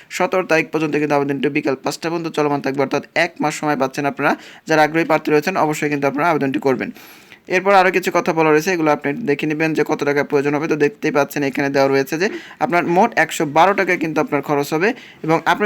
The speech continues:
যদি নিজে থেকে পেমেন্ট করতে চান তাহলে পেমেন্ট সিস্টেম এখানে দেওয়া রয়েছে, আপনারা একটু দেখে কিন্তু পেমেন্ট করতে পারবেন। তো এই ছিল বাংলাদেশ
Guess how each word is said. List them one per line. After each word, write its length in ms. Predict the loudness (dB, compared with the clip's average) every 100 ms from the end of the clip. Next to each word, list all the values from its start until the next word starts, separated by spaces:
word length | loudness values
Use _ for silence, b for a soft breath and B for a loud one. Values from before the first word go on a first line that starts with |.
| 0
যদি 120 | 2 2
নিজে 240 | 4 2
থেকে 220 | 2 0 2
পেমেন্ট 240 | 2 0 0
করতে 220 | -2 0
চান 100 | -2 0
তাহলে 180 | 0 2
পেমেন্ট 240 | 0 0
সিস্টেম 240 | -4 -4 -2
এখানে 240 | 0 0 2
দেওয়া 160 | 4
রয়েছে, 180 | 2 0
আপনারা 200 | -2 -2
একটু 140 | 0 2 2
দেখে 160 | 0 0
কিন্তু 180 | -2 0
পেমেন্ট 240 | 0 0
করতে 180 | -2 -4
পারবেন। 300 | -2 -2 -4 -10 B B -8
তো 60 | -6 2
এই 160 | 2 4
ছিল 160 | 0 2
বাংলাদেশ 380 | 2 2 -2